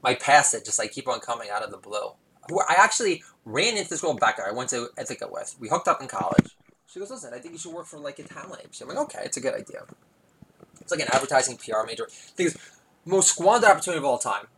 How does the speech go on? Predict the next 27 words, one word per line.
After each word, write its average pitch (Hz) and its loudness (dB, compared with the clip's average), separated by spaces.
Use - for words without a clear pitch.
You 131 -12
know, 117 -6
parents 156 -6
spend 131 -4
God 143 4
knows 110 -6
what. 98 -10
You - -20
know - -18
what, - -20
forty, 143 -8
I 160 -4
don't 160 -2
even 143 -6
know 143 -4
what 131 -4
they 127 -6
spent 117 -2
at 127 -8
Ithaca. 113 -8
I'm 120 -10
a 113 -10
communication 131 -8
major. 107 -12
I 113 -6
did 117 -6
not. 135 -2